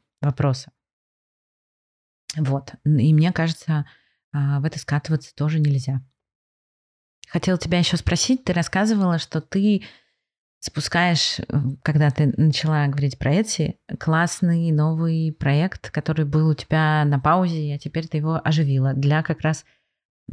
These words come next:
предпринимателей, м, тех, кто занимается творческим, м, ручным трудом. Расскажи про это, пожалуйста.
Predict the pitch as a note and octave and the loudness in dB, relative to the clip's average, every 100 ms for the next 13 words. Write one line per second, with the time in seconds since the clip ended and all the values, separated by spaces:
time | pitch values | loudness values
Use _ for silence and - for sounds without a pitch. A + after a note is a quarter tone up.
0 | D#3 - D3 - D3+ C#3+ D#3 D#3+ D#3+ D3+ | -12 -2 -2 0 0 2 2 0 -2 0
1 | C#3+ C#3+ - - C#3+ C#3 C#3 C3+ C3 - | 0 -2 -4 -6 -2 0 0 -2 -4 -8
2 | - D3+ D3 D3 D3 - - C#3 - - | -6 -2 2 2 2 -2 -4 -2 -2 -6
3 | - C#3 C3+ - C3+ C3+ C3 - C#3+ C3 | -2 0 0 -4 -4 -2 -2 -2 -2 -2
4 | C3 C3 C#3+ - - D#3+ D3+ - C3 C3 | -2 -4 -6 -8 -4 0 0 2 0 0
5 | - C3+ B2 - | -2 -4 -6 -14